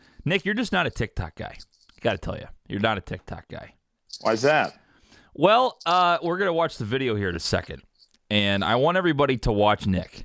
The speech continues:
Speaker 1: in the background. I just want everybody to see, uh, what Nick is doing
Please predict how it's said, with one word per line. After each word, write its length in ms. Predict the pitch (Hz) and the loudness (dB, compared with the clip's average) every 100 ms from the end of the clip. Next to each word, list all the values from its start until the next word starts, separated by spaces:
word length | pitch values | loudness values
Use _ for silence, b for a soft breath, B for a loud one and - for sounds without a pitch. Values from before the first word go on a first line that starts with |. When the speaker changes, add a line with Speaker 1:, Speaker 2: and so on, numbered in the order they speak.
| - | -10
Speaker 1:
in 60 | 92 | -4
the 80 | 92 | -2
background. 520 | 92 - - - - _ _ | -4 -6 -12 -16 -18 _ _
I 80 | 85 | -6
just 180 | 95 - | -6 -2
want 260 | 110 143 | 0 0
everybody 380 | 135 131 120 110 | 0 -2 0 0
to 100 | 98 | -2
see, 580 | - - 147 143 139 139 - _ _ _ _ - | -4 -2 0 0 0 -2 -6 _ _ _ _ -4
uh, 320 | - 95 92 92 | 0 2 2 2
what 180 | 98 | 0
Nick 300 | 95 113 127 | 0 0 0
is 120 | 113 87 | -4 0
doing 400 | 104 117 156 | 0 0 -2